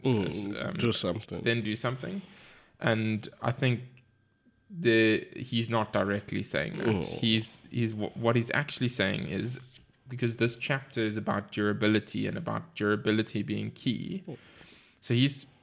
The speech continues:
Speaker 2: when he says last mover advantage, he's saying, "Be the last one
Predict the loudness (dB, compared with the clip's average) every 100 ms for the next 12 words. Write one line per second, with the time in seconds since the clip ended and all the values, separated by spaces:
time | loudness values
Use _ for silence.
0 | -8 0 0 4 2 2 0 0 -2 -2
1 | -2 2 2 2 0 0 0 -4 -4 -8
2 | -14 -6 -4 0 2 2 2 -4 -10 -20
3 | _ _ _ _ _ 4 6 6 4 4
4 | 2 0 -4 -2 -2 -2 -6